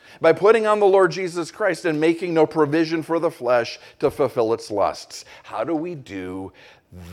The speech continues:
that? That's the question, isn't it? I mean, that's,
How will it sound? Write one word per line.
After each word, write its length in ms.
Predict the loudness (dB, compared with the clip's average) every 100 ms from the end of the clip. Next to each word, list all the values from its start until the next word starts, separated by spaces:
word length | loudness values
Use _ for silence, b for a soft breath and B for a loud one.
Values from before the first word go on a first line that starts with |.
| -18 -4
that? 420 | -2 0 -2 -4
That's 220 | -6 -6
the 100 | -8
question, 540 | -8 -6 -6 -8 -16 -18
isn't 220 | -18 -18
it? 200 | -20 _ _ _ _ _ _ _ _ _ b b
I 60 | -10
mean, 120 | -2
that's, 260 | -2 -2